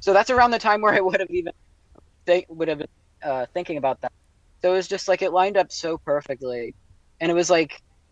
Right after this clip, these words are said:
I was right as a little kid. That's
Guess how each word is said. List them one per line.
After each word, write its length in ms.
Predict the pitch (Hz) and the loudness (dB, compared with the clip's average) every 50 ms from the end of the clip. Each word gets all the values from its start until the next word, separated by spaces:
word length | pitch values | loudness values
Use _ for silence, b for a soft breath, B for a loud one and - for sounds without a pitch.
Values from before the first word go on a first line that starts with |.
| _ _ _ _ _ _ _ | _ _ _ _ _ _ _
I 120 | - 160 165 | -2 0 0
was 240 | 170 170 - - - _ - | 0 -2 -4 -6 -8 _ -4
right 240 | 151 147 131 131 135 | -2 0 0 0 -2
as 100 | 139 131 135 | -4 -6 -8
a 40 | |
little 240 | 127 127 131 127 127 | -8 -8 -8 -8 -8
kid. 280 | - - - - - - _ _ _ | -8 -8 -10 -10 -10 -12 _ _ _
That's 240 | - 151 151 147 - | 2 2 2 2 0